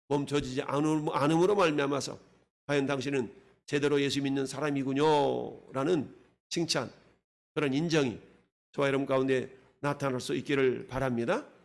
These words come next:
주님 앞에서는 그날에, "그래, 참 잘하였도다. 과연 너는 내 믿음을,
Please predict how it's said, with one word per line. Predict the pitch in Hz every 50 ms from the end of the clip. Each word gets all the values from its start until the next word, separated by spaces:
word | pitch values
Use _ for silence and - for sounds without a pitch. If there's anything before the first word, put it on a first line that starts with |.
| _ _ _ _ _ _
주님 | - 156 151
앞에서는 | 143 - 143 131 - 151 143 139 139 127
그날에, | 135 139 135 135 131 135 117 98 - - - - _ _ _ _
"그래, | 147 156 143 135
참 | - - 147 156 165 160
잘하였도다. | 156 - - 151 151 143 143 143 139 139 143 135 127 117 - - - _ _ _ _ _ _ _ _ _ -
과연 | 151 156 151
너는 | 151 151 151 151 139 120 - - - - _ _ _ _ -
내 | 147 160 160 165 160 151
믿음을, | 135 131 151 151 151 139 131 110 -